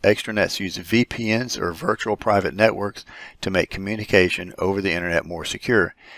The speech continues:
V P N allows you to work from home. You can relate to extranets because Banner and Canvas are both extranets. Extranets can support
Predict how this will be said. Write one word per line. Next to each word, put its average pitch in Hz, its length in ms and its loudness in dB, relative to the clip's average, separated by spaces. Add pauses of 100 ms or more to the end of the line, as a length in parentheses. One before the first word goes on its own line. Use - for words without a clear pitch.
(260)
V 110 260 4
P 120 220 4
N 101 240 4
allows 90 320 6
you 95 80 -8
to 95 80 -6
work 85 260 -6
from 95 160 -6
home. 107 380 2 (240)
You 117 160 -4
can 117 160 -2
relate 101 280 6
to - 160 4
extranets 90 760 2 (180)
because 85 600 0
Banner 123 580 4
and 95 420 0
Canvas 139 720 0
are 98 100 -2
both 107 340 -4
extranets. 78 720 -8 (220)
Extranets 110 640 4
can 98 140 -8
support - 520 -4